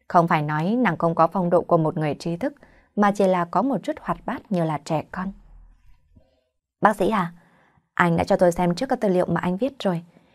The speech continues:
Hành văn phải lưu loát, biểu đạt phải rõ ràng. Nếu không, xuất bản sẽ làm thất vọng các nữ nhân đó.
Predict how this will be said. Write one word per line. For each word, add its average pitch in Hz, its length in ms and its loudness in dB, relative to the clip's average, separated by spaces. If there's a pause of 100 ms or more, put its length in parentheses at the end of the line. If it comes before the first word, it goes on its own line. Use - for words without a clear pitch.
(100)
Hành 156 200 -2
văn 170 280 2
phải 160 140 4
lưu 170 120 0
loát, 208 200 -6 (280)
biểu 180 140 6
đạt 160 220 2
phải 160 160 0
rõ - 200 -6
ràng. 165 220 -4 (500)
Nếu 160 140 4
không, 170 400 2
xuất 262 200 -4
bản 170 200 2
sẽ - 120 0
làm 196 180 0
thất 254 180 -4
vọng - 200 2
các - 140 -4
nữ 185 180 2
nhân 170 160 0
đó. 196 180 -4